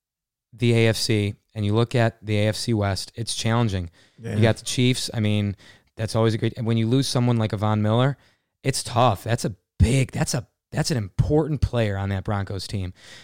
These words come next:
Speaker 1: So, you know, we talked about it week one yesterday. It's Titans versus Broncos. And when you don't have a Von Miller in the middle trying to take down a Derrick Henry, that's a challenge, man.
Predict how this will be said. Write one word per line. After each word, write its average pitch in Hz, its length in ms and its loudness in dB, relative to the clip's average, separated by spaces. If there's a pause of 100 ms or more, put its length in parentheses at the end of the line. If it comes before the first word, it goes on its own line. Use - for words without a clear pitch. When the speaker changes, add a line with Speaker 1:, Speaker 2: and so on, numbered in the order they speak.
Speaker 1:
So, 120 400 4 (160)
you 135 120 2
know, 143 80 4
we 139 100 4
talked 170 320 2
about 127 160 4
it 107 80 2
week 135 160 0
one 139 140 2
yesterday. 113 480 0
It's 110 160 -6
Titans 131 360 0
versus 107 260 -2
Broncos. 107 600 -2 (400)
And 123 160 4
when 120 100 4
you 160 80 4
don't 165 200 4
have 127 420 2 (320)
a 127 60 -2
Von 123 280 6
Miller 139 420 2 (220)
in 131 100 0
the 123 60 4
middle 120 280 4
trying 123 260 0
to 113 60 2
take 135 240 0
down 123 180 2
a 117 40 2
Derrick 113 240 2
Henry, 131 340 0 (340)
that's - 240 0
a 220 60 0
challenge, 143 500 0
man. 110 300 -2